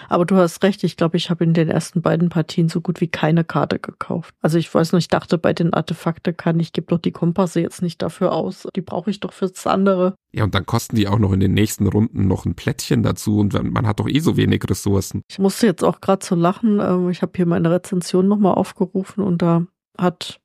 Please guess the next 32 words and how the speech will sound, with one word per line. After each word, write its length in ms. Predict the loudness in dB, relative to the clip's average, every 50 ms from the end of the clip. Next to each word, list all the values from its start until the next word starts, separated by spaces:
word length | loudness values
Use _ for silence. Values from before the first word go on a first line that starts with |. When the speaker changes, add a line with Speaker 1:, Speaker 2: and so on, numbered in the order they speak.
| _ -6 -2
Speaker 1:
einer 200 | 2 2 4 4
aus 180 | 2 0 0
der 180 | 0 2 2 2
Redaktion 560 | 2 2 0 -2 -2 -4 -4 0 2 2 2
einen 140 | 0 -2 -2
gelben 340 | -2 -2 -2 0 -2 -4 -4
Zettel 400 | -4 -6 -4 0 0 0 0 0
auch 120 | -2 -4
dazu 300 | -4 -6 -6 -6 -8 -8
geschrieben: 600 | -4 -4 -4 -4 -2 0 0 0 0 0 -2 -4 0
„Leider 320 | 0 2 2 4 4 2
sind 220 | 2 2 -2 0 0
die 80 | 0
Steintafeln 800 | -2 0 0 2 2 2 2 0 0 0 0 0 2 2 0 0
zu 160 | 0 0 -2 -2
rar, 320 | 0 2 2 2 4 2
um 140 | 2 0 0
diese 260 | 0 -2 -2 -2 -4
für 160 | -2 0 0
eine 200 | 2 2 0 -2
Zweitnutzung 720 | -2 -2 0 2 2 2 0 -2 -4 -4 -2 -2 -2 -2
von 200 | 0 -2 -2 0
Artefakten 600 | 0 -2 -2 -4 -4 -2 -4 -4 -4 _ -6 -6
zu 140 | -4 -4 -8
verwenden.“ 600 | -4 -4 -4 -2 0 -2 -2 -2 -4 -6 -8 -8 -8
Speaker 2:
<laughs> 640 | -10 -12 -10 -2 -2 -2 0 0 -4 -4 -6 _ -6
Speaker 1:
„Zudem 300 | 0 2 2 2 2 0
sind 200 | 0 -2 0 0
die 100 | 2 2
Gehilfen 380 | 2 2 2 2 2 0 0
leicht 280 | 2 2 0 0 -2 -2
unausgewogen.“ 960 | -2 0 2 2 0 0 -4 -6 -6 -6 -4 -4 -6 -6 -6 -6 -6 -6 -6